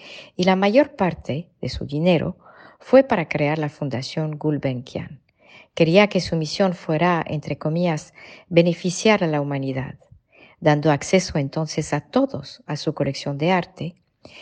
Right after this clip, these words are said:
y construir estructuras que ayudarían a la gente de todas las naciones y culturas a unirse.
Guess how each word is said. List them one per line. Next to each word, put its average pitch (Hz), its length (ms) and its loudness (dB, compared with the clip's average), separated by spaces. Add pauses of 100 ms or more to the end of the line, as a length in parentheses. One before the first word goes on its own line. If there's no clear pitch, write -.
(140)
y 208 120 0
construir 196 520 2
estructuras 170 720 -2
que - 140 -4
ayudarían 151 600 2
a 160 60 0
la 151 100 -2
gente 156 460 -2
de 147 120 -2
todas 190 460 0
las 151 220 -6
naciones 143 800 -8 (340)
y 165 140 2
culturas - 720 -6 (300)
a 143 100 -4
unirse. - 600 -10